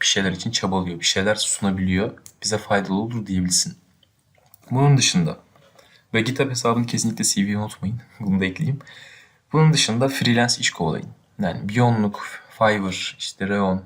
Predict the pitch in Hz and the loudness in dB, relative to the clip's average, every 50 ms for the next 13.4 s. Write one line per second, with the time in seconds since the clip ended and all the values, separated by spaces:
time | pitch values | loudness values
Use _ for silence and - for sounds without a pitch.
0 | - _ - 104 101 104 123 117 120 104 104 101 104 107 110 - - 104 104 101 | -12 _ -4 -2 0 0 0 -2 -2 -2 -2 0 0 -2 -4 -6 -6 -4 -2 0
1 | 101 101 104 - - - - - 113 - - - - - - - 101 95 - - | 0 0 0 0 -4 -4 -6 -6 -4 -2 -2 -4 -6 -8 -6 -4 -4 -4 -4 -8
2 | 85 90 92 101 113 107 - 82 - - - _ _ _ _ _ _ - _ _ | -6 -4 -2 -2 0 0 0 0 -2 -4 -4 _ _ _ _ _ _ -20 _ _
3 | - _ _ - 170 160 156 143 127 123 120 127 131 - - - _ _ _ _ | -20 _ _ -2 2 4 6 6 6 4 4 2 0 -2 -6 -16 _ _ _ _
4 | _ _ _ _ _ _ _ _ _ _ _ _ 143 127 156 160 160 160 143 117 | _ _ _ _ _ _ _ _ _ _ _ _ -2 4 4 6 6 6 4 2
5 | - - - - 156 156 - - - 90 90 92 - - 131 127 113 104 90 87 | 0 -2 0 0 2 0 0 -2 -2 -2 -2 -2 -2 -2 -2 -2 -2 -2 -2 -4
6 | - - _ _ _ _ - - 120 110 101 92 95 101 107 104 101 101 98 95 | -8 -14 _ _ _ _ -2 0 2 4 4 4 2 2 0 -2 -2 0 0 0
7 | 92 82 80 80 - - _ _ _ _ - - - - - - _ _ - 160 | 0 0 -2 -2 -6 -12 _ _ _ _ -20 -20 -20 -20 -20 -20 _ _ -6 -6
8 | - - 147 143 143 147 143 147 160 - - - - 120 123 131 120 104 - - | -4 0 2 2 2 2 2 0 -2 -2 -2 -2 0 0 0 0 0 -2 0 0
9 | 87 85 - 82 73 76 - - 131 135 135 - - - _ _ _ _ - - | -2 -2 0 -2 -4 -4 -4 -2 -2 -2 -2 -4 -14 -20 _ _ _ _ 0 0
10 | 127 123 113 101 98 95 95 92 90 87 - 98 98 95 92 90 90 90 90 87 | 2 2 2 0 0 -2 -2 -4 -6 -4 -4 -2 -2 0 0 0 0 0 0 0
11 | 80 80 - - - 156 - - - - - - - - - - _ _ _ - | -2 -4 -4 -4 -2 -2 -4 -4 -10 -8 -6 -6 -6 -6 -8 -14 _ _ _ -10
12 | - 127 - - 90 90 98 101 107 104 104 - 90 90 90 95 98 107 113 113 | -8 -6 -4 -2 -2 -2 -2 -2 -4 -4 -2 -2 -2 -2 -2 -2 -2 -2 -2 0
13 | 104 101 98 - - - 95 107 | -2 -2 -4 -4 -8 -8 -8 -8